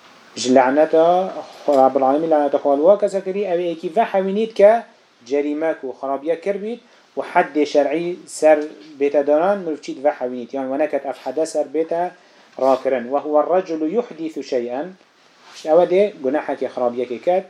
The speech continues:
يجب فيه حق لله. مش ذي جناحي حق خديه تدو هاي. يعني شريعتي حقك حدك بداناي.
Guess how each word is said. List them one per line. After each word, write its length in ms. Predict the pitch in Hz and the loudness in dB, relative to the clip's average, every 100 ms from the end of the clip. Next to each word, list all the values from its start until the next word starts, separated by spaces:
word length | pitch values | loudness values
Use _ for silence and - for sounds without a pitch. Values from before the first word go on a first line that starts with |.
| _ _ 196 | _ _ -6
يجب 400 | - 196 185 185 | 0 0 0 -6
فيه 320 | 170 190 190 180 | -8 -6 -4 -4
حق 340 | - 208 - | -4 -4 -4
لله. 520 | 160 147 139 135 120 107 101 - - _ _ _ _ _ _ | -4 -4 -4 -2 -4 -6 -16 -20 -20 _ _ _ _ _ _
مش 140 | 127 - - | -20 -20 -20
ذي 360 | 131 185 226 | -2 2 2
جناحي 420 | 208 180 175 196 214 | 2 0 -2 -4 -6
حق 280 | - 156 | -6 -6
خديه 380 | 147 - 143 156 | -4 -2 0 0
تدو 240 | 135 123 117 | 0 -4 -6
هاي. 240 | 113 110 | -8 -8
يعني 420 | 147 156 170 208 202 _ _ | -8 -8 -8 -10 -12 _ _
شريعتي 720 | - - 147 151 165 196 214 | -6 0 2 2 0 -2 -4
حقك 520 | - 175 165 156 143 | -4 -4 0 0 0
حدك 420 | - 175 151 131 | -2 -2 0 -2
بداناي. 440 | 127 120 120 113 | -4 -4 -6 -8